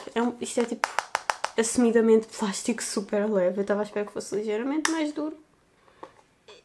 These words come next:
Ah, isto é daquelas pilhas tipo de relógio, estão a ver? Isto, pelo que eu percebo,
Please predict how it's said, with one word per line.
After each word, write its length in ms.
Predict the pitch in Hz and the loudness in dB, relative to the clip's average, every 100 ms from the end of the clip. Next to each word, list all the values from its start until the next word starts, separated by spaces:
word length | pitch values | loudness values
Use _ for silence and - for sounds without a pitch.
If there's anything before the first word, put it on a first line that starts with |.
| _ _ _ - - - - - _ _ _ _ _ - | _ _ _ -20 -18 -18 -20 -20 _ _ _ _ _ 2
Ah, 200 | 240 220 | 4 6
isto 200 | 208 - | 4 0
é 60 | |
daquelas 480 | 254 262 269 254 254 | -2 0 -2 -2 -2
pilhas 680 | - 247 226 240 240 - - | -4 -2 2 2 2 -8 -12
tipo 680 | - 226 - - 226 220 226 240 - - _ _ _ _ _ _ - | -12 -12 -8 0 2 2 0 -6 -20 -20 _ _ _ _ _ _ -16
de 80 | - | -10
relógio, 520 | 247 240 233 220 214 | -6 -2 0 0 -2
estão 260 | 202 208 208 | -2 2 2
a 20 | |
ver? 340 | 202 202 220 - _ _ - - - | 2 2 0 -4 _ _ -20 -18 -6
Isto, 340 | 254 277 - - | -4 -4 -6 -4
pelo 140 | 302 | -2
que 120 | 294 | 0
eu 60 | 320 | 0
percebo, 800 | 277 - - 285 277 330 320 | -2 -6 0 0 2 0 -4